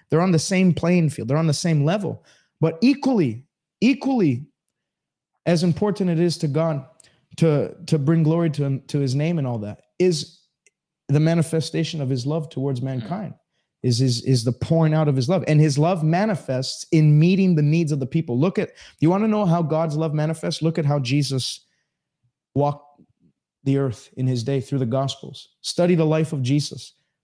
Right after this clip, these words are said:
Speaker 1: That's the manifestation of God. He, Jesus manifested his power in whatever need the people had, uh, had need of. Whatever,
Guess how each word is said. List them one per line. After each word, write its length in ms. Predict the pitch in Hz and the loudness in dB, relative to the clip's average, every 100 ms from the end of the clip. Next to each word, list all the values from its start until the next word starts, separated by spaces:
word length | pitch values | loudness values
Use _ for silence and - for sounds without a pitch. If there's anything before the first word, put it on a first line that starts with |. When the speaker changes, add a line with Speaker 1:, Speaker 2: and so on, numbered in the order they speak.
| _ | _
Speaker 1:
That's 280 | - 175 190 | 0 0 0
the 80 | - | 0
manifestation 720 | 165 170 - 151 - 156 165 | 0 0 -2 -4 -2 -2 -2
of 180 | 139 120 | -4 -2
God. 280 | 139 143 104 - _ _ _ _ | -4 -4 -6 -14 _ _ _ _
He, 400 | 170 165 - - - | 2 4 0 -12 -8
Jesus 560 | 120 131 226 233 247 - | 0 2 4 2 -2 -2
manifested 800 | 180 190 202 - 202 185 - 180 170 | 0 2 0 -2 -4 -6 -4 -4 -2
his 160 | 143 131 | -2 -2
power 560 | - 156 165 180 180 - _ - | -2 -2 -2 -4 -8 -14 _ 0
in 180 | 156 | 4
whatever 920 | 160 160 160 _ 214 240 214 247 - - _ _ _ _ | 4 2 -2 _ -2 -2 0 -2 -2 -6 _ _ _ _
need 580 | 143 151 185 180 117 104 - _ | 4 6 6 4 0 -4 -16 _
the 100 | 143 | -2
people 320 | 123 156 156 | 2 0 0
had, 280 | 143 139 131 - _ - | -2 -2 -4 -10 _ -2
uh, 280 | 135 123 120 | 0 2 0
had 160 | 135 135 | -2 0
need 160 | 156 | 0
of. 140 | 180 117 | -2 -4
Whatever, 500 | 135 160 165 170 | 0 2 2 -2